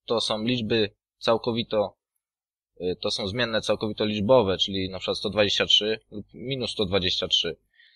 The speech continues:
No i zakres, ponieważ, y, to jest trzydziestodwubitowy, y, typ zmiennej, to liczbę, jaką możemy zapisać w tej zmiennej integer,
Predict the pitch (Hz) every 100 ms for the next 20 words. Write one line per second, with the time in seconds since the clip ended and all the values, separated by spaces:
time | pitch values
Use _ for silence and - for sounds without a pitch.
0 | _ _ 110 117 120 131 123 113 - 120
1 | 120 117 - - 107 104 - 113 101 -
2 | 113 117 - 110 95 90 104 101 104 110
3 | 98 98 95 _ _ _ _ _ 98 95
4 | - - 101 107 104 98 101 120 - _
5 | _ _ _ _ _ _ _ _ _ -
6 | 107 107 113 _ _ _ _ _ _ _
7 | _ _ _ _ _ _ _ _ _ _
8 | _ _ - 120 147 117 107 98 107 104
9 | 101 110 104 107 104 104 107 98 107 98
10 | - 107 98 110 110 104 101 101 104 98
11 | 110 98 120